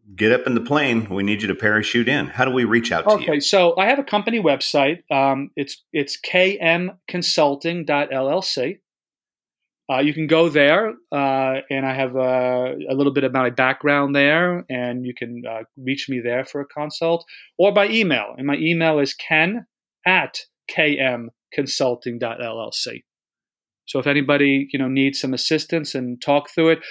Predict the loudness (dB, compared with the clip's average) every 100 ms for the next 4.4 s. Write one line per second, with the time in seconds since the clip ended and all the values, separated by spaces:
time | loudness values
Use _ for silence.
0 | -12 -2 0 2 0 2 2 2 2 0
1 | 0 0 0 2 2 0 -4 -2 0 0
2 | -2 -6 -8 -2 0 0 -4 -4 -4 -4
3 | -6 -6 -10 -8 -8 -6 -6 -2 -2 0
4 | -2 -2 -2